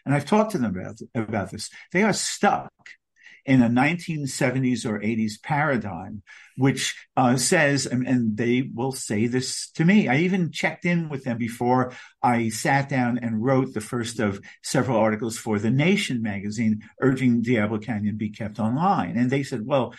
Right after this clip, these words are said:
Charlie, you know, you've fought for wind and solar and energy efficiency and conservation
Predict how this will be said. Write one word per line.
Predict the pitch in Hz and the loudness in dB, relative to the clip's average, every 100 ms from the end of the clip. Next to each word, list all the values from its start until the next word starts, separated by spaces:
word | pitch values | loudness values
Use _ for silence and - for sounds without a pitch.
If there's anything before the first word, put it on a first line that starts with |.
| - | -18
Charlie, | - - 185 95 | -2 0 2 -2
you | 104 180 | -2 -2
know, | 160 131 196 151 - 107 | 0 0 0 -2 -4 -6
you've | 131 165 170 - - | -4 -4 -6 -14 -20
fought | - 160 180 - | -2 2 2 0
for | 127 104 101 - | -2 -2 -4 -12
wind | 107 123 160 135 | -2 0 2 2
and | 107 | 2
solar | 104 131 139 113 92 | 2 0 0 0 -2
and | 104 | 0
energy | 123 123 113 107 | 2 0 -2 -8
efficiency | 104 131 - 107 113 104 95 | -6 -6 -4 -4 -2 -2 -2
and | 101 | -2
conservation | 110 107 107 101 113 107 | -2 -4 -4 -4 -2 -4